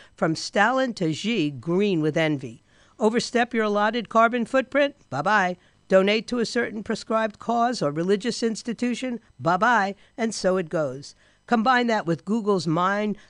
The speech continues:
control capabilities, and you indeed have a form of communism that's light years beyond Marx.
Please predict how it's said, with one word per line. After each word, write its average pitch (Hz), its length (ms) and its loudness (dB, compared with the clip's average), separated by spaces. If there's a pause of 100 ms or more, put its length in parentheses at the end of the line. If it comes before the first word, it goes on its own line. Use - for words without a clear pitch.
(100)
control 196 480 2
capabilities, 202 840 -2
and 175 160 0
you 233 120 -2
indeed 196 400 -2
have 170 180 -2
a 156 40 -2
form 214 360 -2
of 156 120 -6
communism 160 720 -2 (280)
that's 185 220 -2
light 196 300 2
years 156 400 -4
beyond 156 460 0
Marx. 143 480 -6